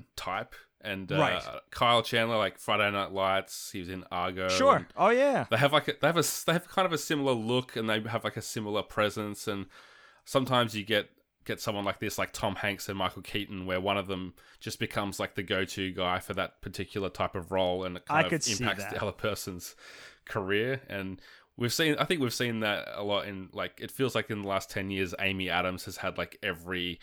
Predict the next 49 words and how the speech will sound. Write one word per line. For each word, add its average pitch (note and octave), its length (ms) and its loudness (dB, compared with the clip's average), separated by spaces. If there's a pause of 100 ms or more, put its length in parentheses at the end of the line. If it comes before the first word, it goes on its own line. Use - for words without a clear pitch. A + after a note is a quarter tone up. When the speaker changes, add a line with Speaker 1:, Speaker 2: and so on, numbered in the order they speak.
Speaker 2:
Oh A#2+ 220 -4
my G2 160 -10
Speaker 1:
huge, F#2 600 -6
Speaker 2:
God. - 60 -14
Speaker 1:
great, F#2 240 0 (220)
great G#2+ 300 6
role, F#2 480 2 (220)
uh, F2+ 260 0 (240)
for G#2 160 -6
people G#2 360 0
like F2+ 300 -2
her, A2+ 400 -2 (100)
and F#2+ 200 -2
it's F#2+ 140 -6
probably, G2 520 -4 (100)
uh, G2 60 -10 (120)
impacted G2 400 -4
a F#2 40 -6
lot G2 140 -2
of F#2+ 120 -6
<laughs> - 0 -
other A2 160 -4 (100)
people's G2 280 -8
careers F#2 480 -8
in F#2 120 -8
the F2 140 -10 (420)
process. G2+ 460 -4
But F2+ 240 -4 (440)
yeah, G2 140 2
I G2 40 4
wonder, C3+ 320 4
without A#2+ 400 2
Kyle G#2 240 2
Chandler, F#2+ 480 -2
we G2 100 -4
might G2 160 -4
have F#2 100 -4
seen G2 160 -4
a F2+ 60 -4
bit F2 140 -6
more F2+ 240 -4
of F2 100 -10
Ron F2 180 -6
Livingston F2+ 520 -8 (220)
in F#2 100 -10
Hollywood. F2 440 -4
Speaker 2:
That's F3+ 300 2
a G#4 60 2
great, F#3 380 2